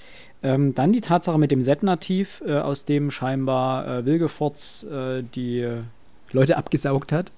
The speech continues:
wie du das so schön gesagt hast. Äh, und dementsprechend sind auch Pavetta und Duni, die ja auch in diesem Z-Nativ verschollen sind, scheinbar Wilgefortz zum Opfer gefallen, beziehungsweise vielleicht sogar seinen Vorgängern, je nachdem, wann das,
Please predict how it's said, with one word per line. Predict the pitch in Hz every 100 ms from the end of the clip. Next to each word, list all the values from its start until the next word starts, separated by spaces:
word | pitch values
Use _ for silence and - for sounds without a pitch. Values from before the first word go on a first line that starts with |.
| -
wie |
du | 151
das | 143
so | 147
schön | 151 160
gesagt | 156 160 160
hast. | 185 - - - - -
Äh, | -
und | - 151
dementsprechend | 226 226 - 180 175 160
sind | 165
auch | 151 -
Pavetta | 143 143 -
und | 185 160 135
Duni, | 196 240 156 175 226 156
die |
ja | 139 143
auch | 160
in | 143
diesem | 127 127
Z-Nativ | 123 131 127 117 135
verschollen | - 120 127 135 139
sind, | 131 160 -
scheinbar | - - 143 180 160 139
Wilgefortz | 180 202 - 160 -
zum | -
Opfer | 147 156 151
gefallen, | 127 123 147
beziehungsweise | 143 - 160 151 139 131
vielleicht | 123 139 -
sogar | 143
seinen | 127 123
Vorgängern, | - 165 170 165 143
je |
nachdem, | 139 131 143 156 147
wann | 127
das, | 135 -